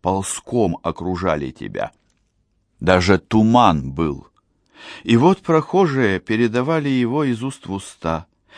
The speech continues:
вместе со зданиями и дугами и чистыми прудами. Все это разносилось из уст в уста. Все это как-то разглашалось.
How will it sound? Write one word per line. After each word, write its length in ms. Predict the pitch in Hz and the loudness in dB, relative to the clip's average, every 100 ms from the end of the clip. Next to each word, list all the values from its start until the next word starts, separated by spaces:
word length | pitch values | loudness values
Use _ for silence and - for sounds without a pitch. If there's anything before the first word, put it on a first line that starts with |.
| - | -6
вместе 440 | 135 175 156 - 143 | -2 0 0 -2 -2
со 180 | 135 117 | 0 0
зданиями 840 | 90 117 135 120 113 107 104 104 - - _ | 0 0 0 0 2 4 2 0 -8 -20 _
и 120 | - 135 | -2 -2
дугами 840 | 110 104 151 127 131 120 120 117 - | -2 0 0 2 2 4 4 2 -4
и 140 | 135 139 | -8 -2
чистыми 540 | 170 170 - 135 131 | -2 -2 0 4 4
прудами. 720 | - 104 87 90 127 120 110 - _ _ _ _ | 2 -2 0 0 0 0 -4 -8 _ _ _ _
Все 200 | - 190 | 2 4
это 220 | 185 170 | 6 4
разносилось 800 | 156 143 139 135 160 160 147 - - | 0 2 0 0 0 2 0 -4 -2
из 220 | 143 139 | -2 0
уст 300 | 170 - - | -2 -2 -4
в 60 | |
уста. 440 | 151 - - 90 - _ _ _ _ _ _ _ _ _ _ | -4 -6 0 0 0 _ _ _ _ _ _ _ _ _ _
Все 220 | - 147 | 0 4
это 160 | 143 135 | 4 2
как-то 380 | - 139 - 127 | 0 -2 -2 0
разглашалось. 1120 | 135 101 123 143 - 139 113 76 71 - | 0 2 2 2 2 2 2 2 -4 -10